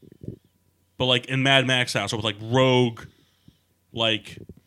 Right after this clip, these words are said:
weaponry, like, like, shit fashioned from, like, an apocalyptic type of thing.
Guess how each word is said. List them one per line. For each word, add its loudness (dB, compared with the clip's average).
weaponry, -2
like, 0
like, -4
shit -2
fashioned 0
from, -6
like, 0
an -2
apocalyptic -6
type -8
of -16
thing. -12